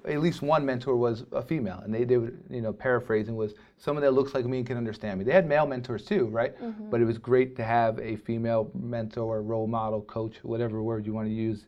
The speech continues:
Speaker 1: Uh, but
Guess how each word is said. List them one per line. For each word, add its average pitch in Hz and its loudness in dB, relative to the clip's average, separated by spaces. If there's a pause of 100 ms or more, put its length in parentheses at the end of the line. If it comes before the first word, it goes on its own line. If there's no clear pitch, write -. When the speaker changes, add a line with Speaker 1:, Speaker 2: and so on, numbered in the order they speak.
(420)
Speaker 1:
Uh, 101 2 (840)
but 113 6